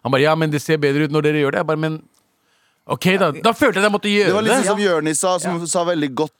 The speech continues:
Speaker 2: når han også ble presset på det nå. Han sa, «Bro, d-, mange av dere er på deres første Fri Palestina. Jeg har gjort det her siden jeg var kid. Shut the fuck up, ikke kom her.» Og ja, men den derre,
Speaker 1: De,
Speaker 2: den
Speaker 1: de
Speaker 2: derre
Speaker 1: kidsa er, ja.
Speaker 2: Men den der,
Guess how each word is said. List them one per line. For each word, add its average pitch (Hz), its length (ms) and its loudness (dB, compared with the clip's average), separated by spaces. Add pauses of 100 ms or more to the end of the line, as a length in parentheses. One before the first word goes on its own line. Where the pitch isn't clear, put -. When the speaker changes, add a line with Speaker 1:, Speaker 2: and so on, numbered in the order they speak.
Speaker 2:
når 151 140 -2
han 143 280 -2
også 139 200 -4
ble 143 120 -2
presset 131 360 -4
på 117 100 -6
det 113 140 -4
nå. 139 120 -2 (100)
Han 147 100 -6
sa, 143 260 -2
«Bro, 151 400 -4 (760)
d-, 135 220 -12
mange 180 260 0
av 143 80 0
dere 151 180 0
er - 40 -6
på 170 140 -2
deres 156 240 -2
første - 360 -6
Fri 135 200 -2
Palestina. 135 560 -4
Jeg 139 60 0
har 151 100 0
gjort 143 160 -4
det 151 80 -2
her 135 80 -2
siden 135 180 -8
jeg 117 100 -2
var 117 140 -4
kid. 165 240 -6
Shut - 220 -6
the 120 80 -12
fuck - 320 -6
up, 156 120 -4
ikke 151 200 -10
kom 151 180 -4
her.» 147 240 0 (300)
Og 233 80 -2
ja, 247 80 2
men 240 160 -4 (240)
den 247 160 0
derre, 226 180 2 (240)
Speaker 1:
De, 226 60 -10
Speaker 2:
den 247 160 2
Speaker 1:
de 240 60 2
Speaker 2:
derre 220 140 0
Speaker 1:
kidsa 190 300 -4
er, 175 220 -2 (100)
ja. 214 160 -2 (180)
Speaker 2:
Men 208 200 0
den 240 240 2
der, 233 100 2